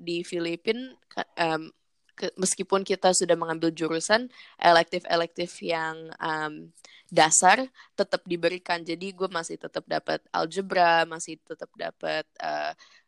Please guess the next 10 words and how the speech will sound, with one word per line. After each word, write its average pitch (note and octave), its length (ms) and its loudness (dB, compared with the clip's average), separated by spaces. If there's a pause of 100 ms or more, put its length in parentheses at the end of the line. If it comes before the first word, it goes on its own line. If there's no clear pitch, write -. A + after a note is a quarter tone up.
(680)
topik-topik - 640 -8
sosial E3 720 -2
dan D3+ 500 -6
filosof D#3+ 720 -4
dan D#3 340 -6
lainnya D#3+ 480 -2
yang, D#3+ 320 -4 (160)
em, - 380 -2 (100)
menurut D#3+ 400 -2
gue, G3 220 6